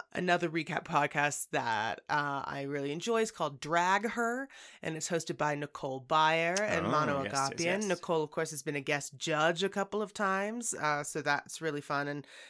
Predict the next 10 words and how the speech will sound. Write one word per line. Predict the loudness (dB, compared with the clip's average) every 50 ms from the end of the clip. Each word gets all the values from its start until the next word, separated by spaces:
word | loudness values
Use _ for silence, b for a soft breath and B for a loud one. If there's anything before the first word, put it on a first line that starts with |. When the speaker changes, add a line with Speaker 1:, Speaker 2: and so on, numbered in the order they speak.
| B B
Speaker 1:
they're | -2 -2 0
hilarious | 0 0 0 2 2 2 2 0 0 0
together. | 0 2 2 4 2 0 -2 -4 B B B B B B
Then | -2 4 6 6 6 6 6
there | 6 6 6 6
is | 6 4 2 2
the | 0 -2
pod | -2 0 0 2 2 2 0
Sibling | -4 -6 -2 -2 -2 0 0 -2 -2 -2 -2 -2
Rivalry, | 0 2 2 2 2 2 0 -2 -2 -4 -8 -10 -6 -6 -6